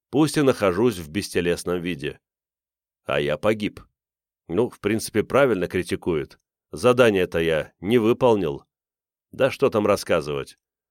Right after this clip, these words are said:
Вышли из окружения на позициях сорок второй стрелковой дивизии, та сильно потрепана, и генерал, комдив, сразу нас к себе переподчинил.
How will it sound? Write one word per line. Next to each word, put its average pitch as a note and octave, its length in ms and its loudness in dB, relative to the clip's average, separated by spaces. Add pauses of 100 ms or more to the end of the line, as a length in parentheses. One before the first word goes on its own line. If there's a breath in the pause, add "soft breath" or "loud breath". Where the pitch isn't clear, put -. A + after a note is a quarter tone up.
(100)
Вышли C#3 360 2
из A2+ 120 4
окружения A2 560 2
на G2+ 100 0
позициях G2 540 0
сорок F#2+ 260 0
второй G2 300 2
стрелковой F2+ 540 -2
дивизии, F#2+ 640 0 (400)
та A#2+ 180 4
сильно A#2+ 320 0
потрепана, G#2 720 2 (440)
и F2 120 -4
генерал, F#2+ 540 2 (300)
комдив, F#2+ 580 -2 (480)
сразу C3 400 2
нас C3+ 200 4
к - 60 -12
себе G2+ 300 0
переподчинил. F2 920 -4